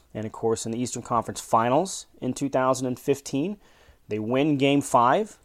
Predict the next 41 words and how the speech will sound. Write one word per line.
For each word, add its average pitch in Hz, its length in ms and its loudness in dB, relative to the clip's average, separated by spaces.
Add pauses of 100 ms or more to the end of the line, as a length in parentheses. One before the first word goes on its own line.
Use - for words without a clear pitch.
two 143 160 0
to 135 80 2
nothing. 180 580 2
They 113 180 2
lose 135 420 4
Game 127 380 -2
six - 420 -2
on 123 180 -4
home 135 320 2
ice, 151 280 2
seven 131 440 2
to 117 60 -4
two, 208 420 -2 (360)
and 131 140 -2
went 131 160 2
back 123 240 4
to 127 60 -4
Madison 120 340 0
Square 117 240 0
Garden 123 380 4
and 107 160 -4
won 113 240 0
two - 180 -2
nothing 117 320 0
to 110 160 -4
advance 107 360 -6
to - 140 -8
the 107 60 -8
Stanley 110 360 -4
Cup 101 200 -6
Final 120 460 0 (420)
in 147 200 4
two 143 180 0
thousand 127 500 2
fifteen. 131 600 -2 (360)
And 104 200 -8
then 110 260 0
in 107 300 -8
two 120 180 -8
thousand 104 420 -4
sixteen, 160 720 0